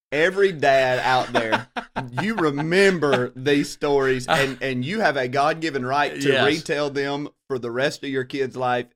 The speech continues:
Speaker 1: even into adulthood.
Speaker 2: Yes, Dad is gonna, gonna watch this and remember exactly what I'm talking about. But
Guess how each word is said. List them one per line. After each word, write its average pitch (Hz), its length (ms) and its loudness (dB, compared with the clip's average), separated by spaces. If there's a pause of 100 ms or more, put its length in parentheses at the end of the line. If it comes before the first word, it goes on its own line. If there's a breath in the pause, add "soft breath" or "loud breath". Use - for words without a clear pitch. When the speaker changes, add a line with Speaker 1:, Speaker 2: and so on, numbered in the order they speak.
Speaker 1:
even 143 500 -4
into 123 600 -6 (140)
adulthood. 107 540 -8
Speaker 2:
Yes, 135 460 -2
Dad 151 400 0
is 123 100 -6
gonna, 120 400 -8
gonna 123 300 -6
watch 123 400 -4
this 113 240 -6
and 107 100 -10
remember 107 300 -8
exactly 110 400 -8
what 101 120 -8
I'm 95 120 -10
talking 95 320 -10
about. 95 440 -10 (240)
But 113 360 -4